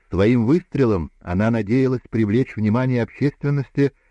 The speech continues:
к безобразному факту. Нет, Достоевский не оправдывал самосуд тем более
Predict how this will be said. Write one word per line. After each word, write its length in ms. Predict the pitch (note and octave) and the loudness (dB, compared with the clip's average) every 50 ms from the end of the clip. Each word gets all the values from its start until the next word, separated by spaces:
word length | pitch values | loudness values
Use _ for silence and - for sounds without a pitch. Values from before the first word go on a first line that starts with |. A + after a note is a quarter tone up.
| _ _ | _ _
к 80 | - - | -12 -4
безобразному 800 | - G2 G#2 F#2+ A2 G#2 F#2+ F#2 A2 B2 A2+ A2 A#2 A2 A2+ G#2+ | -2 0 0 0 0 0 0 0 0 -2 -2 -2 -2 -2 -2 -2
факту. 400 | - - F2+ E2 - - - - _ _ _ _ _ _ _ _ _ _ _ _ _ _ _ _ _ _ _ _ _ _ _ _ _ _ _ _ _ _ _ | -2 -2 -2 -2 -4 -10 -18 -20 _ _ _ _ _ _ _ _ _ _ _ _ _ _ _ _ _ _ _ _ _ _ _ _ _ _ _ _ _ _ _
Нет, 300 | G2 G#2 A#2 G#2 E2+ D2 | -2 0 0 0 0 -2
Достоевский 640 | C#2+ D#2+ - - - F2 F#2 A#2+ B2+ - _ - B2+ | -4 -6 -6 -4 -4 -2 -2 -2 -2 -4 _ -4 -2
не 60 | B2 C3+ | -2 -2
оправдывал 600 | C3+ - - F#3 F3+ D#3 B2 G#2 F2+ F2+ E2+ - _ | -2 -2 0 0 0 0 0 -2 -2 -2 -4 -4 _
самосуд 560 | F2 E2 E2+ F2 - _ G2 F2+ D#2+ - - _ _ _ _ _ _ _ _ | -6 -6 -6 -6 -6 _ -6 -6 -6 -8 -14 _ _ _ _ _ _ _ _
тем 180 | F#2+ F2+ E2+ D#2+ | -4 -4 -2 0
более 380 | F#2 G#2 G2+ G#2 G2+ G2 F#2+ | 0 0 0 0 0 -2 -2